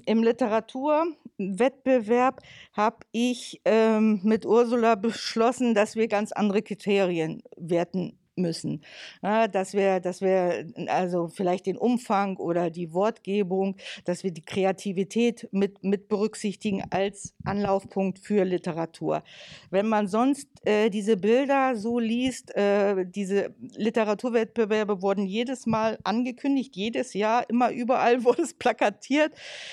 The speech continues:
äh, mündliche Aussagen, ne, wir machen jetzt mit. Literaturwettbewerb war immer ein ganz großes Fenster, ne? Ich, ich kann da nicht mitmachen, weil ich kann ja keine Geschichten schreiben, ich, ich schreibe nicht so viel,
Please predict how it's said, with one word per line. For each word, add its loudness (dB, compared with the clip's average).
äh, 2
mündliche 2
Aussagen, 2
ne, 0
wir 2
machen -2
jetzt -6
mit. 2
Literaturwettbewerb 0
war 2
immer 2
ein 0
ganz 0
großes 0
Fenster, -2
ne? 2
Ich, -8
ich -8
kann -2
da 0
nicht -4
mitmachen, 0
weil 2
ich -14
kann -2
ja 2
keine -2
Geschichten -4
schreiben, 0
ich, -8
ich -6
schreibe -2
nicht -2
so -4
viel, -2